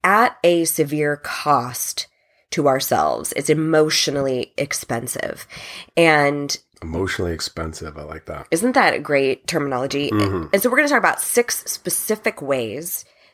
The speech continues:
Speaker 1: that you can stop doing this. Stop constantly putting everybody else first. And don't worry, you're not gonna be a dick. You're not gonna all of a sudden lose all your friendships. You're not gonna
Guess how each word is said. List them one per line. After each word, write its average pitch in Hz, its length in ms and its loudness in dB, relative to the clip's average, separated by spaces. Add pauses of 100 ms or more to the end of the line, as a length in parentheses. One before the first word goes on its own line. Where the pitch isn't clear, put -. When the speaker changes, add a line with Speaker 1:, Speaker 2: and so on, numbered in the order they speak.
Speaker 1:
that 160 140 4
you 175 80 -2
can 147 180 -6
stop - 380 0
doing 107 300 -4
this. - 200 -12
Stop - 380 4
constantly 160 760 -2
putting 143 280 -8
everybody 131 320 -6
else - 180 -4
first. - 460 -6 (520)
And 147 480 2 (360)
don't 180 240 4
worry, 156 460 2
you're 147 140 -4
not 143 140 -4
gonna 160 140 -2
be 226 100 0
a 269 40 4
dick. 202 440 2 (240)
You're 160 120 2
not 143 140 2
gonna 165 160 2
all 156 160 4
of 156 40 0
a 175 60 2
sudden 220 420 0
lose 160 220 2
all 175 140 6
your 247 120 4
friendships. 247 680 0 (280)
You're 165 100 -2
not 147 200 0
gonna 180 280 0